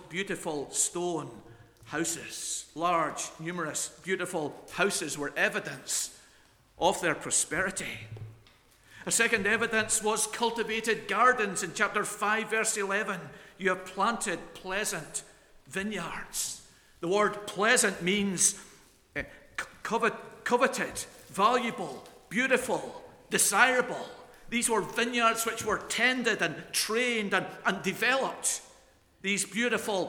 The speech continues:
pleasant vineyards was another evidence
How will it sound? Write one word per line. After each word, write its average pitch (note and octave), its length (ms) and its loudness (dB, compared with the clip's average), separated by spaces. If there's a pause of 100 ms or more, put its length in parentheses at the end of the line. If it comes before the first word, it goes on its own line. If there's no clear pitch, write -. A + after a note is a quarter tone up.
pleasant G#3+ 580 0 (240)
vineyards G3+ 540 2
was F#3+ 160 2
another G#3 500 4
evidence A3+ 800 2